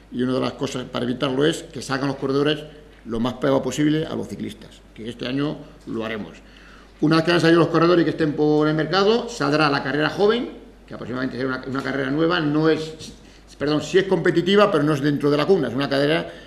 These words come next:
lo mismo, para intentar fomentar el deporte entre los más jóvenes. Como teníamos un espacio de edad entre doce y dieciocho, diecisiete años que no entraban en ninguna categoría, bueno, pues este año vamos a integrarlos, vamos a hacer esta carrera joven con, con tres modalidades,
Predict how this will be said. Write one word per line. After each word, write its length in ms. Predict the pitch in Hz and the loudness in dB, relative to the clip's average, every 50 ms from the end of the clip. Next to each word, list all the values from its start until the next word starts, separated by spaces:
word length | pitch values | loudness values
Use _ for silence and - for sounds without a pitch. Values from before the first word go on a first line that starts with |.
| - - | -18 -10
lo 60 | - 139 | -4 -4
mismo, 180 | 131 127 113 | -2 -2 -2
para 140 | - 123 127 | -2 -2 -2
intentar 400 | 123 113 120 117 110 101 143 147 | -2 -2 -4 -4 -2 -2 -2 -2
fomentar 420 | - 156 143 139 135 131 - 143 | 0 0 0 0 -2 -2 0 0
el 80 | 143 143 | 0 0
deporte 380 | 143 139 139 160 165 165 - 165 | 0 0 0 0 0 0 -2 -4
entre 140 | 160 135 | -4 -4
los 100 | 123 120 | -4 -4
más 100 | 120 131 | -4 -6
jóvenes. 460 | 117 113 123 104 87 80 - - - - | -6 -6 -8 -8 -8 -12 -18 -20 -20 -16
Como 180 | - 107 107 110 | -14 -12 -12 -10
teníamos 260 | 107 113 127 135 131 | -10 -8 -8 -6 -4
un 80 | 131 139 | -4 -6
espacio 400 | 131 135 - 147 139 - 135 135 | -6 -6 -8 -8 -6 -6 -6 -4
de 140 | 131 135 135 | -4 -4 -2
edad 240 | 139 143 - - - - - - - - - - - | -2 -4 -6 -6 -10 -16 -20 -20 -20 -20 -18 -14 -12
entre 260 | 120 107 - 113 123 | -10 -8 -6 -4 0
doce 300 | 127 156 160 156 - 113 | 0 0 0 0 -2 -6
y 80 | 117 113 | -4 -4
dieciocho, 400 | 123 117 113 139 139 - - - | -4 -2 -2 -2 -4 -4 -6 -8
diecisiete 500 | - 139 135 107 120 110 131 156 135 143 | -4 -4 -4 -4 -4 -4 -4 -4 -2 0
años 220 | 151 143 127 107 90 - - - - - - - - | -2 -2 -2 -4 -8 -12 -18 -20 -20 -20 -20 -20 -12
que 120 | - 117 | -6 -4
no 80 | 123 131 | -2 0
entraban 340 | 135 127 131 139 139 135 135 | 0 0 0 0 2 2 2
en 100 | 135 135 | 2 2
ninguna 200 | 135 135 135 131 | 2 0 0 0
categoría, 320 | 120 135 127 131 147 147 | -2 -2 0 0 0 0
bueno, 200 | 131 120 101 101 | 0 -2 -4 -8
pues 140 | - - 101 | -8 -8 -8
este 140 | 120 - 123 | -6 -4 -4
año 100 | 123 123 | -2 -2
vamos 120 | 120 123 | 0 0
a 40 | 123 | -2
integrarlos, 600 | 117 117 123 120 135 143 135 143 160 175 170 - - - - - - - | -2 -2 -2 0 0 0 0 0 -2 -2 -4 -6 -14 -18 -20 -20 -14 -10
vamos 140 | 113 113 110 | -8 -6 -6
a 60 | 117 | -4
hacer 140 | 117 135 135 | -2 -2 -2
esta 220 | - - - 139 | -2 -2 -4 -6
carrera 260 | 117 127 131 131 135 | -4 -2 -2 -2 -2
joven 280 | - 135 156 156 170 160 | 0 0 0 0 0 -2
con, 320 | - 120 120 117 104 - - - - | -4 -6 -6 -6 -8 -10 -14 -16 -14
con 180 | - 110 113 - | -12 -10 -10 -6
tres 160 | 127 127 131 | -4 -4 -2
modalidades, 720 | 127 131 131 127 131 139 147 165 170 196 220 226 - | 0 0 0 0 0 2 2 2 2 2 0 -2 -6